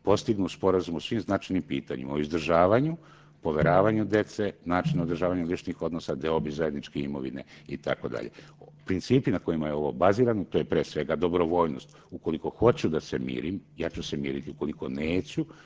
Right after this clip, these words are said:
neću da se mirim. Idem na nagodbu. Ako neću nagodbu, onda se ide u drugu proceduru. To je u stvari preuzimanje odgovornosti za sopstveni život na, u sopstvene ruke. I ovo nije neki pravni institut, ali je jedan korak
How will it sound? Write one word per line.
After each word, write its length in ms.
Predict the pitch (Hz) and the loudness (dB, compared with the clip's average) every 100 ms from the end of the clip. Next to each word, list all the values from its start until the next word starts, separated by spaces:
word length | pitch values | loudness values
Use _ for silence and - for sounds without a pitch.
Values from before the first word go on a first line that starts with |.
| _ | _
neću 300 | 78 113 - | -4 -4 -2
da 60 | 127 | -4
se 160 | - 87 | -2 -2
mirim. 300 | 82 62 69 | -2 -4 -4
Idem 220 | 101 135 | -4 -2
na 80 | 127 | -2
nagodbu. 420 | 135 123 82 73 | 0 0 -2 -4
Ako 140 | - | -4
neću 280 | 92 143 160 | 0 -2 -2
nagodbu, 460 | 143 139 139 127 120 - - | -2 -2 -2 -4 -6 -10 -4
onda 240 | 90 92 | -2 0
se 140 | 82 82 | -2 0
ide 100 | 80 | 2
u 80 | 76 | 2
drugu 300 | 71 71 73 - | 0 -2 -6 -6
proceduru. 420 | 73 - 67 65 - - - | -6 -4 -6 -8 -12 -8 4
To 80 | |
je 60 | 208 | 6
u 60 | 185 | 4
stvari 460 | - 135 131 120 - - - | 6 8 10 8 4 -8 2
preuzimanje 480 | 104 104 113 101 | 2 4 4 4
odgovornosti 760 | 85 80 76 87 117 139 135 98 | 4 4 4 8 10 8 4 0
za 120 | 78 | -2
sopstveni 480 | - 120 - 120 107 | 4 4 4 2 2
život 400 | 87 104 101 - - - - - | 4 6 6 2 -8 -20 -18 -12
na, 260 | 78 80 78 | -6 -6 -4
u 280 | 82 76 73 73 | -2 -2 -4 -8
sopstvene 800 | - 78 71 - 73 71 69 67 - - - _ - 71 | 2 4 4 0 -2 0 -4 -8 -16 -20 -20 _ -12 -6
ruke. 320 | 71 - - - - - | -6 -6 -16 -20 -8 10
I 320 | 185 180 - - - - - | 10 10 6 -20 -20 -8 6
ovo 240 | 104 85 | 8 8
nije 320 | 82 117 120 | 6 8 8
neki 360 | 95 107 73 80 - | 8 4 0 -2 2
pravni 300 | 98 90 78 | 4 4 2
institut, 540 | 69 120 131 143 - - | 2 2 4 0 -2 2
ali 240 | 82 80 | 2 4
je 160 | 76 78 | 2 2
jedan 260 | 104 104 - | 4 2 2
korak 520 | 113 92 78 - - | 4 6 4 0 -10